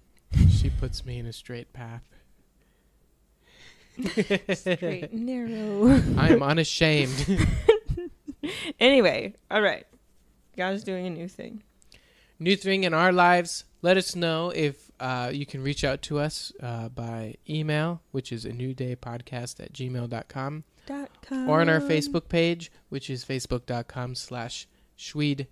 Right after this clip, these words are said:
Speaker 1: Ministries. Send us a message. Let us know that you're excited for new season, because we are definitely excited for new season. And, uh, you're gonna hear a lot about our new seasons, uh,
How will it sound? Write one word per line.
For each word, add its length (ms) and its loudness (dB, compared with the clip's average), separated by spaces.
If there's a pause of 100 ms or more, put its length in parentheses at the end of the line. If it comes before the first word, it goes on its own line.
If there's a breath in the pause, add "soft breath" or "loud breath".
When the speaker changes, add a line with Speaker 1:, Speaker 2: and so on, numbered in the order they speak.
(100)
Speaker 1:
Ministries. 680 -4 (500 soft breath)
Send 240 -4
us 140 -4
a 40 -10
message. 540 -4 (420 soft breath)
Let 180 2
us 180 0
know 220 4
that 120 2
you're 140 2
excited 380 -4
for 120 -8
new 220 -8
season, 560 -8
because 400 -10
we 320 -8
are 140 -10
definitely 420 -4
excited 340 -4
for 120 -8
new 160 -4
season. 460 -6 (440 loud breath)
And, 300 0
uh, 140 4
you're 200 0
gonna 140 2
hear 280 2
a 80 2
lot 340 2
about 260 2
our 80 -4
new 160 -6
seasons, 680 -8 (600 soft breath)
uh, 240 -10